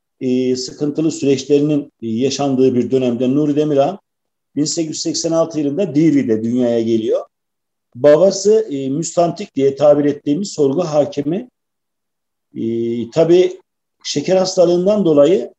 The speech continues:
Nuri Demirağ'ın babası Ömer Bey, e, Nuri Bey üç yaşındayken, Nuri Demirağ üç yaşındayken vefat ediyor.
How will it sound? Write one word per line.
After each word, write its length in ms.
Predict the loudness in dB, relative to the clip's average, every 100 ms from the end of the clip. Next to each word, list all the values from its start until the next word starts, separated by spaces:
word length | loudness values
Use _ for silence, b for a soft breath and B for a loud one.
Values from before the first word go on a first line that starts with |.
| -4
Nuri 280 | -2 0 0
Demirağ'ın 440 | 0 2 0 0
babası 600 | 2 2 0 -4 -8 -10 _ _ _
Ömer 340 | -2 0 2 2
Bey, 300 | 0 -2 -12 _ _ _ _ _ _ _
e, 80 | -8 -6 -4 -4 -4 -4 0
Nuri 280 | 2 2
Bey 200 | 2 2 -2
üç 200 | -4 -2
yaşındayken, 640 | -2 0 2 2 0 -4
Nuri 180 | -4 -2
Demirağ 400 | -2 2 0 0
üç 140 | -6 -6
yaşındayken 680 | -6 -6 -2 -2 -2 -4 -2
vefat 360 | 0 -2 -4
ediyor. 360 | -6 -6 -8